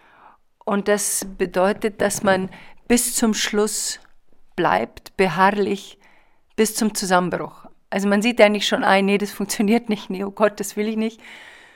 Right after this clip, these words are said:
Nee, das klappt nicht so, wie ich mir das vorstelle.“ Aber wir machen einfach weiter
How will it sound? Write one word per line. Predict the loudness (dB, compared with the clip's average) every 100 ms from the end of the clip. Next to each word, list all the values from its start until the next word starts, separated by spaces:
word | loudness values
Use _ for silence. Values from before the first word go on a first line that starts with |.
| -20 _ -12
Nee, | -4 2 4 4
das | 4 0 -4 -10 -14 -18 _ _ -20 -10
klappt | 2 2 2
nicht | -4 -2
so, | 0 0
wie | 2
ich |
mir | 2 2
das | 2
vorstelle.“ | 2 0 2 0 2 0 -2 _ -20 -20 _ 0
Aber | 2 4 0
wir |
machen | 0 -4 -4 -8
einfach | -4 -4 -4 -6 -6
weiter | -8 -8 -8 -10 -12 -12